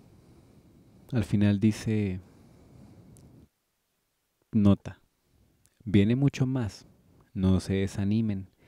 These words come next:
ni saquen conjeturas. Mil gracias por escuchar al Príncipe de la Colina.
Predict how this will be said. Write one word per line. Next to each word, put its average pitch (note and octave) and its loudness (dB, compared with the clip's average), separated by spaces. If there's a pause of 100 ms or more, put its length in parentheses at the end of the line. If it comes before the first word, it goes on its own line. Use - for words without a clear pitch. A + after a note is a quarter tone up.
(240)
ni A2 -4
saquen A2+ -4
conjeturas. G2 -6 (1500)
Mil G2 -2
gracias G#2 -6 (160)
por A#2 -2 (140)
escuchar - -8
al G2+ -10
Príncipe G#2 -10
de A2+ -6
la A2+ -10
Colina. F#2 -8